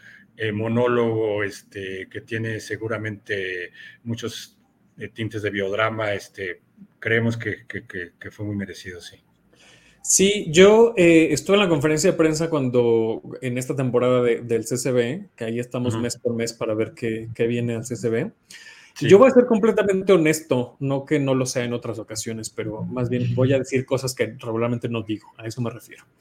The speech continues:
Speaker 2: Eh, no se me antojó de, de,
Speaker 1: No.
Speaker 2: de escucharla en la conferencia de prensa, no se me antojó verla, y creo que hay un tema de saber comunicar las obras de teatro.
Speaker 1: Ok.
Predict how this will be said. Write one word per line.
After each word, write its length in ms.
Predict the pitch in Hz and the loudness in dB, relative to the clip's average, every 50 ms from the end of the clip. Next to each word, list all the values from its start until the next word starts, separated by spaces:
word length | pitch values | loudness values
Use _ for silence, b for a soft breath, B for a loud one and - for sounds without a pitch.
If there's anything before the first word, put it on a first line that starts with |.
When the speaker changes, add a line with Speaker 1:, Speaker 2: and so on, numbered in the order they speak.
| _ _ B B B B B B B B _ | _ _ B B B B B B B B _
Speaker 2:
Eh, 640 | - 139 135 131 131 127 127 127 131 120 127 123 - | 2 4 6 6 6 6 6 4 4 4 2 2 2
no 140 | 147 175 185 | 2 2 2
se 80 | 220 208 | 2 2
me 80 | 185 | 2
antojó 520 | 139 120 120 - - 139 143 143 - - - _ _ _ _ _ | 0 0 -2 -2 0 0 0 0 -2 -10 -20 _ _ _ _ _
de, 260 | - 139 127 131 127 | -8 -2 0 0 0
de, 240 | 127 127 113 117 123 | 0 -2 -2 2 2
Speaker 1:
No. 340 | 120 117 117 117 113 - - - _ _ | 4 4 4 2 0 -4 -10 -16 _ _
Speaker 2:
de 120 | 123 123 127 | -2 0 0
escucharla 600 | 123 - - 131 131 - 151 147 151 165 175 165 | 0 0 -4 -4 0 2 2 4 4 4 2 2
en 80 | 151 | 2
la 120 | 135 123 127 | 0 -2 -2
conferencia 480 | 127 117 110 123 120 131 131 151 147 | -2 -4 -2 -2 -2 -2 -2 -2 -4
de 40 | - | -2
prensa, 400 | - 127 127 123 - 143 139 120 131 | -2 -4 -4 -4 -6 -6 -6 -6 -4
no 160 | 131 131 131 | -4 -4 -4
se 80 | 127 151 | -4 -4
me 80 | 131 | -4
antojó 320 | 117 107 - 101 - 127 120 | -4 -6 -8 -10 -6 0 2
verla, 320 | 131 123 127 135 151 - B B B B B B B B B B B _ - | 2 2 2 0 -2 -2 B B B B B B B B B B B _ -2
y 180 | 160 151 - | -2 -2 0
creo 300 | - - 190 196 196 196 | 6 8 8 8 8 8
que 80 | - 208 | 6 4
hay 100 | 202 202 | 4 4
un 160 | 196 190 185 | 4 2 2
tema 540 | - 175 170 160 156 156 156 170 208 - _ _ _ _ _ _ _ _ _ | 2 4 4 4 4 2 0 0 -2 -6 _ _ _ _ _ _ _ _ _
de 460 | - 139 123 127 143 147 151 160 160 - | -8 -8 -4 -2 0 0 0 0 0 0
saber 400 | - - 143 135 143 151 147 - | 0 0 2 4 4 4 2 4
comunicar 640 | 170 165 165 143 120 110 - - 131 135 139 - | 2 2 2 2 -2 -2 0 2 2 2 2 0
las 240 | - 123 120 - - | 0 -2 -2 0 0
obras 260 | 135 127 131 135 127 | 0 0 2 2 0
de 60 | 120 104 | -2 -2
teatro. 360 | - 123 120 117 - - - | -2 -2 -2 -2 -4 -10 -18
Speaker 1:
Ok. 560 | - _ _ _ _ _ _ _ _ - - | -20 _ _ _ _ _ _ _ _ -20 -20